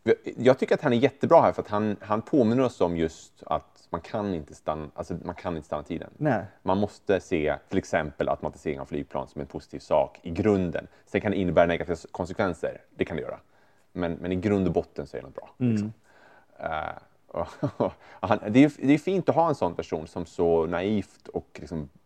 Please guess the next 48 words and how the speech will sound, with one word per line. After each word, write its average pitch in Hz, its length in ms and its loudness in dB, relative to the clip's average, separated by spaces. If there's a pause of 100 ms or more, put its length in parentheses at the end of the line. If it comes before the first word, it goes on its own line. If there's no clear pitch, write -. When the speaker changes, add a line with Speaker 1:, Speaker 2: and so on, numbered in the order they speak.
Speaker 1:
eh, 71 340 -6
storögt 92 640 0 (440)
beskriver 107 420 4
världen 78 300 0
på 85 80 -6
ett 82 60 -8
sätt 87 160 -6
som 80 120 -10
gör 76 80 2
att 73 80 -2
man 78 80 -8
själv 98 200 4
förstår 76 260 0
att 71 80 -4
okej, - 240 -2
nej 82 140 -4
men 92 180 -4 (100)
just - 280 -4
det, - 100 -10 (500)
det 87 80 -10
här 85 100 0
är 82 60 0
bara 76 120 -4
gubbigt, 76 400 -6
liksom. - 200 -20 (1300)
Det - 60 -4
är 80 40 0
bara 80 100 0
gubbigt 82 280 -2
att 78 80 -8
tänka 76 200 -6
att - 40 -12
det - 20 -20
ska - 100 -16
sitta - 140 -14
en - 40 -10
pilot 76 300 -6
där - 80 -8
Speaker 2:
Nu, 156 160 4
Speaker 1:
faktiskt. 143 180 8
Speaker 2:
okej, 143 220 8
vi 143 120 8
väljer 151 300 10
det 131 120 6
andra 123 180 4
laget 101 320 2
då, 95 140 -6
så 120 320 4